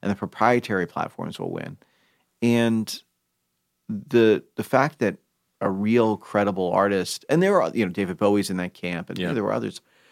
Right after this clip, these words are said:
Speaker 1: The fact that these artists could see the web for what it was and the openness to having the value that it did.
Speaker 2: I mean, they really validated it, right? I
Speaker 1: Yeah.
Speaker 2: mean, for, for, like, regular people out there who weren't,
Speaker 1: Right.
Speaker 2: you know, young,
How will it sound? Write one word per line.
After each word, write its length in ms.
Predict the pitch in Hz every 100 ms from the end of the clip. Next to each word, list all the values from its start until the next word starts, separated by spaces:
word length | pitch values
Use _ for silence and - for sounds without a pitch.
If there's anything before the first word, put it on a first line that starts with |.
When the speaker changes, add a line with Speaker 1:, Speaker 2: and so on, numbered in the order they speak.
| _ _ -
Speaker 1:
The 80 |
fact 180 | 120 170
that 100 | 170
these 160 | 143 123
artists 300 | 113 113 -
could 360 | - 95 87 - _ _ _ -
see 280 | - - 139
the 100 | 127
web 320 | 95 95 90
for 100 | 104
what 140 | 92
it 80 | 90
was 500 | 95 92 92 87 87
and 120 | - 92
the 80 |
openness 500 | - 110 113 98 -
to 60 | -
having 260 | 92 92 95
the 60 |
value 380 | 85 80 85 85
that 160 | 87 85
it 160 | -
did. 420 | - 139 90 - - _ _ _ _ _ -
Speaker 2:
I 40 |
mean, 100 | 101
they 80 | 95
really 320 | 87 90 73
validated 560 | 67 65 62 60 58 60
it, 120 | -
right? 160 | - 76
I 40 | -
Speaker 1:
Yeah. 220 | 113 80
Speaker 2:
mean, 40 |
for, 300 | - 101 98
for, 160 | - 98
like, 180 | 90 80
regular 320 | 87 85 80
people 240 | 80 76
out 220 | 76 76 -
there 180 | 69
who 140 | 65 69
weren't, 400 | 139 143 71 135 _ _ _
Speaker 1:
Right. 160 | - - -
Speaker 2:
you 80 | 82
know, 160 | 73 67
young, 400 | 67 78 73